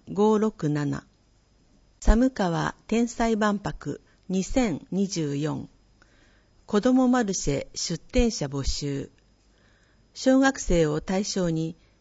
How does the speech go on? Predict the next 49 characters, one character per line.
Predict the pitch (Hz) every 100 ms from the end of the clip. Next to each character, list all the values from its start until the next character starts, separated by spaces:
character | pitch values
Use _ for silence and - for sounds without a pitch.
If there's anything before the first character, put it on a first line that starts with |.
| _
子 | - 208
ど | 233
も | 226
た | 185
ち | - 151
が | 143 - 156
実 | 165 165 -
際 | 247 240
の | 233 -
お | 196
金 | 226 226 220
を | 220
使 | - 208
っ |
て | 202 - 185 - -
商 | 180 - 247 196
い | 156
を | 156
行 | 156 - 143
い | 143 135
ま | 135
す。 | - - _ _ _ _ _ _ _ _ - _ _ _ _ _ _ _
飲 | 240 240
食 | 226 180 - 165
以 | 175
外 | 156 143
の | 139
物 | 139 135 - -
販、 | 151 143 - - - _ _
ゲ | 196 240
ー | 214
ム | 170
な | 160 139
ど、 | 143 - _ _ -
出 | - 196
店 | - 254 240
内 | 240 214
容 | 170 151
は | 156 - -
子 | -
ど | 220
も | 226 226
た | 185
ち | - 151 202
自 |
身 | 208 190 180 151
が | - -
企 | -
画。 | 135 - -